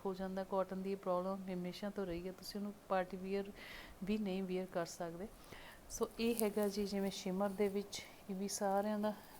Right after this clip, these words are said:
ਬਾਦਲਾ ਵਰਕ ਦੇ ਵਿੱਚ ਹੈ। ਇਹ ਆਪਣੇ ਕੋਲੇ ਰੈਡੀ ਹੈ ਜੀ, ਇਹ ਤੁਸੀਂ as it is ਲੈ ਸਕਦੇ ਹੋ। ਇਹਦੇ ਵਿੱਚ ਆਪਾਂ ਥੋੜ੍ਹਾ ਜਿਹਾ ਕਲਰ ਦਿੱਤਾ ਹੋਇਆ, ਇਹਦੇ ਨਾਲ ਤੁਸੀਂ ਕੰਟਰਾਸਟ ਦੁਪੱਟਾ ਵੀ ਕਰ ਸਕਦੇ ਹੋ। ਇਹ ਮਹਿੰਦੀ ਕਲਰ ਦੇ ਉੱਪਰ ਬਣਿਆ ਹੋਇਆ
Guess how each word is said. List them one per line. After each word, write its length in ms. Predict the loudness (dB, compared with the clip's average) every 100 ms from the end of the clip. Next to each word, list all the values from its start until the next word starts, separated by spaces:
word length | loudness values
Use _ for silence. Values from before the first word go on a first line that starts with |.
| 2
ਬਾਦਲਾ 380 | 4 6 6 4
ਵਰਕ 240 | 4 2 2
ਦੇ 100 | -2
ਵਿੱਚ 300 | -2 -2 0
ਹੈ। 160 | 0 2
ਇਹ 160 | 4 6
ਆਪਣੇ 280 | 4 2 2
ਕੋਲੇ 260 | 4 4
ਰੈਡੀ 380 | 6 6 6 2
ਹੈ 80 | 2
ਜੀ, 140 | 0 -8 -12 -14 -14 -14 -14 -4
ਇਹ 80 | -2
ਤੁਸੀਂ 420 | 0 0 4 4
as 60 | 2
it 260 | 0 -2
is 80 | -2 2
ਲੈ 160 | 2
ਸਕਦੇ 380 | 2 0 2 0
ਹੋ। 40 |
ਇਹਦੇ 200 | 2 2
ਵਿੱਚ 260 | 2 2 0
ਆਪਾਂ 260 | 2 2 2
ਥੋੜ੍ਹਾ 340 | 2 2 4
ਜਿਹਾ 120 | 4
ਕਲਰ 300 | 4 6 6
ਦਿੱਤਾ 360 | 4 0 2 4
ਹੋਇਆ, 300 | 6 6 4
ਇਹਦੇ 120 | 4
ਨਾਲ 120 | 0
ਤੁਸੀਂ 280 | -2 -2 0
ਕੰਟਰਾਸਟ 560 | 2 2 6 6 6 2
ਦੁਪੱਟਾ 420 | 0 0 4 4
ਵੀ 100 | 4
ਕਰ 180 | 4 2
ਸਕਦੇ 400 | 2 0 0 -2
ਹੋ। 100 | 0
ਇਹ 80 | 0
ਮਹਿੰਦੀ 480 | 2 2 2 2 0 -4 -14 -14 -14 -8 6
ਕਲਰ 260 | 8 8
ਦੇ 120 | 6 2
ਉੱਪਰ 240 | 2 2
ਬਣਿਆ 340 | 4 4 4
ਹੋਇਆ 300 | 2 2 2